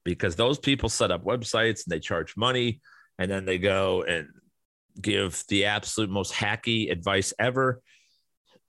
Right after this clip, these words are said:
and expect to make a living from it. And that's just, that's wrong. And it drags my profession down. It drags my career down, and it hurts the players when they're getting shitty advice.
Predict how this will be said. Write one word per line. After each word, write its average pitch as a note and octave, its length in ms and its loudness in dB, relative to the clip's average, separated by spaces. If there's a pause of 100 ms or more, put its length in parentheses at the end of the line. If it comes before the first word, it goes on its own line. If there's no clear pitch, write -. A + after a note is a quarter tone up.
(380)
and B2+ 160 4
expect B2 420 0
to B2+ 60 2
make A2+ 220 2
a A2+ 40 2
living D3+ 360 2
from E2 280 -4
it. - 140 -10
And G2+ 180 0
that's G#2 240 2
just, - 420 0 (180)
that's A2 220 -2
wrong. A2 540 0
And F#2+ 140 0
it F#2 100 0
drags G#2 460 0
my G#2 140 2
profession A2+ 560 -2
down. G2 260 -2
It A2 140 -4 (160)
drags G#2+ 460 0
my F#2 420 2
career G#2 500 0
down, E2+ 400 -2 (580)
and F2+ 480 0 (840)
it G2 280 0
hurts - 500 0
the G2+ 480 0 (380)
players - 760 0
when G2 160 -2
they're G2 180 2
getting G#2+ 400 -2
shitty A2+ 440 0
advice. A2 540 -4